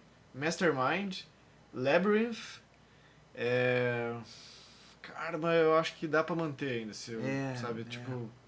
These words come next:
Speaker 2: fiquei
Speaker 1: fazendo
Speaker 2: nessa
Speaker 1: uma forcinha ali. É, entre Karma e Bejeweled, acho que eu tiro Bejeweled. E se eu,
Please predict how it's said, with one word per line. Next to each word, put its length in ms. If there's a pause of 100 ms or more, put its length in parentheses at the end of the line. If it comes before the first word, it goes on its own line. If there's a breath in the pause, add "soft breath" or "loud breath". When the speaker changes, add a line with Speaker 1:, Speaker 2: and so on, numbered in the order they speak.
(120)
Speaker 2:
fiquei 240
Speaker 1:
fazendo 160
Speaker 2:
nessa 140
Speaker 1:
uma 60
forcinha 440
ali. 300 (720 soft breath)
É, 720 (680 soft breath)
entre 220
Karma 560
e 100
Bejeweled, 480
acho 100
que 60
eu 40
tiro 180
Bejeweled. 440 (640 soft breath)
E 440
se 720
eu, 180